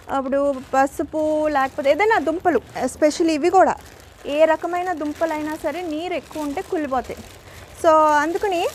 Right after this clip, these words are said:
మీకు soil కొంచెం ఎక్కువ moisture పట్టుకుని ఉంటుంది, retention,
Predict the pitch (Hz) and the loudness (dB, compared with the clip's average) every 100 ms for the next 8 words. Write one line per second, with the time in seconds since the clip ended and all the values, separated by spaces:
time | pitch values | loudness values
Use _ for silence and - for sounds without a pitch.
0 | - - - - 285 320 330 320 320 330 | -10 -18 -20 -10 -6 -6 -2 0 0 -2
1 | 330 330 311 359 349 339 320 330 294 285 | 2 6 6 4 -2 -4 -6 -6 -4 -6
2 | 254 - 294 - 370 320 302 330 - 330 | -8 -8 -8 -6 -6 -4 -4 -4 -6 -4
3 | 294 269 - 285 269 269 285 285 269 254 | -4 -4 -6 -4 -4 -2 -2 -2 -2 -4
4 | 254 254 277 294 269 262 247 | -2 0 0 -2 -2 -2 -4